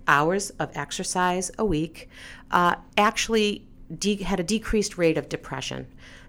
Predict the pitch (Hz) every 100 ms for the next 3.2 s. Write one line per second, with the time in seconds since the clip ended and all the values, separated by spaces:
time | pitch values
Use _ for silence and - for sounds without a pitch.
0 | - 196 262 294 277 240 233 196 175 170
1 | 165 156 143 139 143 151 151 156 160 151
2 | 151 147 135 135 135 131 - 131 123 117
3 | 120 -